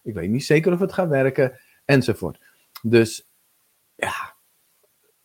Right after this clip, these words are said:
ongelooflijk goede methode. Dus dat is de, ja, nummer één, de beste verkoopmethode. Overigens staan ze niet in de volgorde van best werkend,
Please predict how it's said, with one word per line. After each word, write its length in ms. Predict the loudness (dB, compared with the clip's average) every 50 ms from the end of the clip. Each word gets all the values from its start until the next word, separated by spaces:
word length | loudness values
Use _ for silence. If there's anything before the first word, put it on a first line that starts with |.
| _ _ _ _ _ _ _
ongelooflijk 760 | 6 8 8 8 6 2 2 2 2 2 2 -2 -6 -10 -10
goede 280 | -8 -6 -4 -4 -4
methode. 480 | -4 -6 -8 -10 -10 -12 -12 -12 -14 -18 -20 _ _ -20 -18 -10
Dus 240 | -6 -6 -6 -2
dat 240 | 0 2 0 2 0
is 140 | -4 -6 -4
de, 160 | -6 -8 -8 -10 -14 -18 -16 -14 -14 -14 -16 -20 _ _
ja, 400 | -16 -12 -10 -10 -8 -8 -10 -10 -12 -12 -8
nummer 540 | -6 -4 0 2 4 4 4 4 4 2 2
één, 340 | 2 2 2 2 2 2
de 100 | 0 0
beste 460 | 0 2 4 2 2 2 0 -4 -6 -4
verkoopmethode. 760 | -2 -4 -4 -2 -4 -6 -4 -6 -8 -6 -6 -4 -4 -2 2
Overigens 500 | 4 6 6 6 4 0 -2 -2 -4 -8 -14
staan 340 | -10 -4 -2 0 0 0
ze 80 | 0 0
niet 220 | 0 0 0 -2
in 120 | -2 -2 -2
de 80 | -2
volgorde 480 | 2 4 4 4 4 4 2 2 2 0
van 300 | -2 -2 -2 -2 -4 -6 _ _ _ _
best 400 | -10 -2 0 0 0 0 -2 -8
werkend, 600 | -4 0 2 2 2 2 2 2 2 2 0 -4